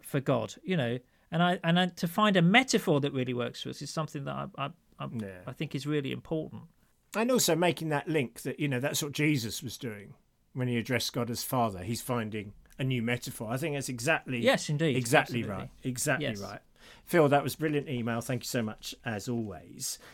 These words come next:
Speaker 2: And then, uh, Andy has written in and says, "Dear Joe,"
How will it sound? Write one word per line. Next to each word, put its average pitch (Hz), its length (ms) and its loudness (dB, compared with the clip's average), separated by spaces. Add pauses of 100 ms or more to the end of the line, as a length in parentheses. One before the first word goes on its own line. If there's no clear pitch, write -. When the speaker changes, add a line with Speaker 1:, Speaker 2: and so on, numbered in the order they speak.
(300)
Speaker 2:
And 151 480 6
then, 170 380 4
uh, 170 320 4
Andy 226 380 4
has 139 240 -2
written 131 200 0
in 113 200 0
and 147 240 0
says, 160 480 2
"Dear 156 580 0 (140)
Joe," 147 300 4